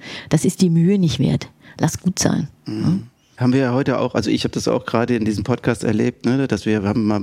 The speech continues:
Speaker 2: immer mal wieder einen Break gemacht und haben dann gesagt, „Ach, das schneiden wir später“,
Speaker 1: <laughs>
Speaker 2: ne, äh,
Speaker 1: Genau.
Speaker 2: das gehört ja auch
Speaker 1: Perfekt ist langweilig.
Speaker 2: Ja, das gehört ja irgendwie auch dazu. Und man, äh, ich
Speaker 1: Und
Speaker 2: glaub, es auch, wenn man, wenn man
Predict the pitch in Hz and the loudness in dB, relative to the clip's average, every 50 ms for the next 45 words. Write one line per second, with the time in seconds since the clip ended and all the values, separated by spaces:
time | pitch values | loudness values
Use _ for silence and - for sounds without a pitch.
0 | 95 - - 113 110 104 107 107 101 107 117 101 98 92 - - - 110 120 123 | -4 -2 0 0 0 2 0 0 0 0 0 -2 -2 -2 -4 -2 -2 -2 0 0
1 | - 135 120 127 123 123 123 - - - 107 95 107 104 107 98 98 104 95 104 | -2 0 0 0 0 0 -2 -4 -6 -6 -4 -2 -2 0 0 0 0 0 -2 -2
2 | 120 - 107 98 - 104 104 117 120 123 117 113 107 - - 120 113 110 - 117 | -2 -2 -2 -2 0 0 0 0 0 0 0 -2 -2 -2 -2 -2 -2 0 0 0
3 | 110 110 107 - - - - - - 330 302 254 - - - 220 233 - 123 123 | 0 -2 -2 -6 -10 -8 -2 0 2 4 4 4 4 4 2 2 2 2 2 2
4 | 123 123 120 - - 226 220 - 330 247 175 233 254 - 240 202 - - 147 - | 2 0 -2 0 0 2 2 2 2 2 2 2 2 0 0 -2 0 -2 -2 0
5 | - 170 151 185 208 - 214 - - 180 196 - 165 170 180 226 196 - - 233 | 0 0 0 0 0 0 0 0 0 0 0 0 0 0 0 -2 -2 0 -2 -2
6 | 208 - 185 165 170 240 220 190 220 202 175 240 262 226 - - 139 147 165 160 | 0 0 0 0 2 2 2 2 2 2 2 2 0 0 0 0 0 2 2 2
7 | - 254 - - - 147 135 143 143 - 151 135 127 139 131 131 139 139 - 131 | 2 2 2 2 2 2 2 2 0 0 0 0 0 0 0 2 2 2 2 0
8 | - - 139 120 - - - 170 147 117 113 113 110 117 117 120 117 113 - - | 0 -2 -4 -4 -4 -4 -2 0 0 0 0 0 0 0 0 0 0 0 0 0
9 | 117 113 113 110 104 - - 226 - 160 175 185 - 160 - - - 151 147 - | 0 0 0 0 0 0 2 2 4 2 2 2 0 -2 -2 0 -2 -2 -2 0
10 | 151 147 147 147 147 143 139 131 - 131 131 135 135 131 131 120 | -2 0 2 2 2 2 0 0 0 0 0 0 2 0 0 -2